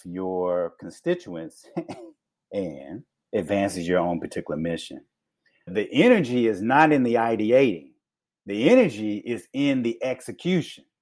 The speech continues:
And I want people to hear that, right? Because the work is in the details. I was working on the execution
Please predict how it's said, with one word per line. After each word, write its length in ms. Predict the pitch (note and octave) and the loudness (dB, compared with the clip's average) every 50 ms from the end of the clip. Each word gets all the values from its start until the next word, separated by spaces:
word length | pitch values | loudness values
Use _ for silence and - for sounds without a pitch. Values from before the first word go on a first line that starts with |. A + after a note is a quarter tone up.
| _ _ - | _ _ -6
And 100 | A2+ B2 | -2 0
I 60 | B2 B2+ | 2 4
want 260 | D3+ D#3+ D#3 C#3 - | 4 4 4 2 2
people 300 | E3 D3+ C#3+ - B2+ A2+ | 2 0 0 0 -2 -8
to 240 | - - A#2 A2 G#2+ - - | -4 -4 -4 -4 -4 -6 -6
hear 220 | C3 E3 E3+ C#3+ | -2 0 0 0
that, 180 | G#2 F#2+ E2 D#2+ | 0 -2 -4 -4
right? 320 | F#2 G#2 A#2+ B2+ C#3+ G2 | 0 2 2 2 2 0
Because 440 | G#2+ A#2 - D3+ C3 A#2+ A2+ - - _ _ _ _ _ _ _ - | -4 -4 0 2 2 2 2 -2 -8 _ _ _ _ _ _ _ -12
the 120 | F#2 G2 | -8 -8
work 480 | F#2+ F#2+ G2+ A#2+ C#3+ E3 F#3+ F3+ F#3 - | -6 -2 2 4 6 6 6 4 2 -6
is 160 | A#2 A2+ G#2+ | -8 -8 -6
in 120 | A#2+ A2 | -6 -6
the 80 | G#2 G2 | -6 -6
details. 600 | E2+ E2+ C#3+ D3+ D3 - - G#2 F2+ F2 F2 F2 - _ - | -4 -2 -2 -2 -2 -4 -6 -6 -4 -4 -6 -8 -12 _ -4
I 120 | - G3+ A3+ | -2 0 0
was 160 | G3+ D#3+ C3 | 0 -2 -2
working 500 | C3+ D#3 G3 C#3 - - F3+ F3 E3+ E3 | 0 0 0 0 -2 -2 -2 -2 -2 -2
on 440 | - D#3+ E3 E3 E3 E3 D#3+ D3+ C3+ | 0 0 2 4 4 4 2 2 0
the 160 | B2+ - - | -2 -2 -2
execution 960 | D#3+ F3+ - - - D3 - - - G4+ G#4+ F#4+ - - C#3 A#2 G2+ G2 G2 | -2 -2 -4 -6 -12 -16 -10 -6 -4 -4 -4 -4 -6 -6 -8 -6 -6 -8 -10